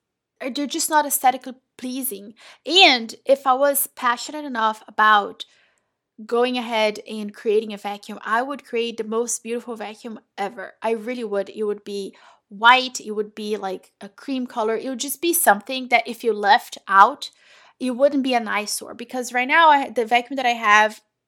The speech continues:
first of all, it has a cord, which I wish I had a cordless vacuum, but whatever. Like,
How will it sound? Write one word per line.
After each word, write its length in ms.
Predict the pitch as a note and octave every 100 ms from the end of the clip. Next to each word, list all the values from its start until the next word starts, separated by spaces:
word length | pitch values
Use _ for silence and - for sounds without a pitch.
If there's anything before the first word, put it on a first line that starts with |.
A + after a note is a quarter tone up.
| _
first 300 | - D4 D4
of 60 |
all, 80 | B3
it 80 | A3+
has 160 | A3+ G3
a 40 |
cord, 520 | - - A3 G3 B3
which 360 | B3 A3+ A3+ -
I 120 | - A3
wish 300 | A#3 A#3 A3+
I 40 |
had 160 | G#3+ G#3
a 40 |
cordless 380 | G#3 A3 G3+ G#3
vacuum, 300 | F3+ - G3
but 160 | G3
whatever. 400 | A3 F#3 E3+ F#3 C3
Like, 220 | C#3